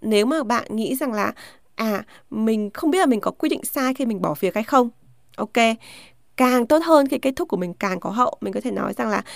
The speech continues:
hiện nay em đang nghĩ rằng là em muốn chuyển sang định hướng này, nhưng mà em cũng chưa chắc chắn, nên là em cảm thấy rằng là liệu có thể ở nơi đấy sếp, ờ, vẫn giữ cái C V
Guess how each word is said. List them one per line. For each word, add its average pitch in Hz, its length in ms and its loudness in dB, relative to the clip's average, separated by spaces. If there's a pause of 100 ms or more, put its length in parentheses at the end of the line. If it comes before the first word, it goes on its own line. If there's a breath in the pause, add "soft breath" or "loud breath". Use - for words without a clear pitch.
(140 loud breath)
hiện - 180 -4
nay 226 160 -2
em 226 180 -2
đang 226 160 -2
nghĩ 240 240 -2
rằng 302 160 -4
là 185 200 -6 (320)
em 226 240 -2
muốn 196 220 -2 (140)
chuyển - 180 -2
sang 190 80 -2
định 208 140 -4
hướng 190 200 -4
này, 220 260 0 (320 loud breath)
nhưng 285 360 2
mà 196 240 0 (240)
em 240 220 -2
cũng - 280 -10
chưa 254 160 0
chắc 247 160 -2
chắn, 185 260 -4
nên 254 140 0
là 240 60 0
em 226 240 -6
cảm 196 240 -8
thấy 170 180 -8
rằng 214 160 -10
là 202 140 -4 (340 loud breath)
liệu 247 440 2
có 196 160 -4
thể 269 220 -4
ở - 140 -6
nơi 226 120 -4
đấy 196 360 -4 (280 soft breath)
sếp, 349 360 2 (400)
ờ, 202 440 -6 (460)
vẫn 247 180 0
giữ 247 380 -4 (1080)
cái - 140 -4
C - 100 -10
V 240 180 -2